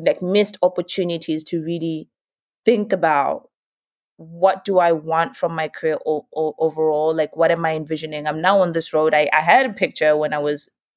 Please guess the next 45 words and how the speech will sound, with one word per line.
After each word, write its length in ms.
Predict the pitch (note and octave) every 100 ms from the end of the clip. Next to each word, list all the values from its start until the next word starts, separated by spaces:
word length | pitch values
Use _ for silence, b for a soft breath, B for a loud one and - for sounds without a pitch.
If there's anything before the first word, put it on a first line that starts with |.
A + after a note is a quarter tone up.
| -
thinking 280 | D#3+ D#3+ D#3
about, 160 | D3+
"Okay, 140 | D3 D#3
this 120 | D#3
is 100 | D3+
what 60 | D#3
I'm 60 | D3
gonna 100 | C#3+
be 60 |
doing 260 | C#3+ D#3 D#3
in 160 | C#3+ D3
law." 200 | D#3 A#2
I 100 | C3+
had 260 | D#3 D3+ _ b b b b -
a 60 |
vision 360 | F3 G#3+ G3+ F3+
to 120 | F#3
the 80 | E3+
point 220 | F#3+ F3+
of, 60 | G#3
"Okay, 200 | C#4 D4
I'll 120 | B3+
be 120 | A3+
a 60 | F#3+
partner 500 | - A#3+ B3 B3 B3
somewhere, 640 | B3+ A#3+ A3+ A3+ A3 G#3 -
uh, 220 | D#3+ D#3
you 160 | D3+ D#3
know, 120 | D3
managing 420 | D#3 G#3 A#3+ B3
partner 320 | A#3+ A3+ A3
eventually, 540 | G#3 F3 G3 - G#3+ G#3+
maybe 260 | F3 F3+ A3
a 60 |
founding 380 | - A3 G#3+ G#3+
partner 340 | G#3+ - G#3 G#3 B B -
of 100 | F3+
my 160 | G3 F#3+
own 200 | C4+ C#4+
firm, 320 | C4+ B3 A#3
and 140 | G#3+ G3+
then 120 | G3
eventually 480 | F#3 F3 E3+ F3 E3+
a 80 |
judge." 360 | D#3+ D#3+ C#3+ -